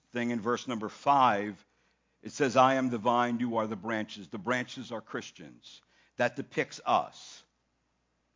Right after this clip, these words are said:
So the main subject in this whole section of Scripture is abiding, meaning to have a vital union with Christ. And the result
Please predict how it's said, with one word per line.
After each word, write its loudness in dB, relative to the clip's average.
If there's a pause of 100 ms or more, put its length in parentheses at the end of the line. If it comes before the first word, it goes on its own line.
(240)
So 4
the 2
main 2
subject 2 (280)
in 0
this -2
whole 4
section -4
of -6
Scripture -4
is -2
abiding, 4 (1300)
meaning 2
to 0
have 6
a 4
vital 6
union -4
with 0
Christ. -4 (1900)
And 0
the 4
result 4